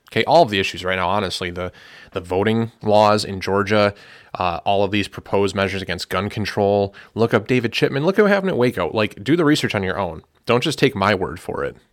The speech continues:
Okay, there's probably some stuff I missed too. Um, but I definitely urge everybody to reach out to your elected representatives and voice your opinion. Okay, your vote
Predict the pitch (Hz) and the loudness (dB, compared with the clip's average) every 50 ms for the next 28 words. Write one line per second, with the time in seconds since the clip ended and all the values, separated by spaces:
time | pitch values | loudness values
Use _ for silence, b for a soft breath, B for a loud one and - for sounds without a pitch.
0 | _ _ _ _ _ - - 95 101 98 92 - - - _ - - 101 107 101 | _ _ _ _ _ -4 0 2 2 2 0 -2 -8 -14 _ -4 -2 -2 -2 -2
1 | - 101 - - 98 - - 92 95 104 98 82 - - - - 104 - - - | -4 -8 -6 -6 -4 -2 -2 -2 -2 -2 -4 -4 -6 -10 -8 -6 -8 -8 -8 -12
2 | _ B B B B B B B B B B B B B - 92 87 85 85 87 | _ B B B B B B B B B B B B B -8 -4 -4 -4 -4 -6
3 | 85 b b b b b _ 98 98 92 95 104 - - 120 110 92 104 107 98 | -10 b b b b b _ -2 -2 2 2 0 0 2 0 0 0 0 0 0
4 | 98 98 98 101 90 92 92 87 85 87 - - - 87 92 92 87 - 95 90 | 0 0 0 0 -2 -2 -2 -4 -4 -6 -8 -8 -8 -6 -6 -6 -2 -2 -2 -2
5 | 87 - - - 90 87 87 87 87 87 87 87 85 - - - 92 90 90 90 | -2 -4 -6 -10 -10 -8 -6 -6 -4 -4 -4 -4 -4 -6 -6 -6 -4 -4 -4 -4
6 | - - 92 92 90 - 92 85 82 82 85 85 85 82 80 - - - - - | -4 -4 -4 -4 -2 -2 -6 -8 -6 -8 -8 -6 -8 -6 -4 -4 -6 -4 -4 -6
7 | 95 90 92 92 90 92 - - 92 85 - - 90 87 85 82 80 80 b b | -6 -2 0 2 2 2 0 -2 -4 -6 -6 -8 -10 -10 -10 -10 -10 -12 b b
8 | b b b b b b b b b b _ - 90 90 90 92 - _ _ _ | b b b b b b b b b b _ -6 -4 -4 -4 -6 -10 _ _ _
9 | _ _ - - 101 107 117 117 110 92 95 90 104 131 - - - | _ _ -8 -2 4 6 6 6 6 4 2 0 0 0 -2 -6 -12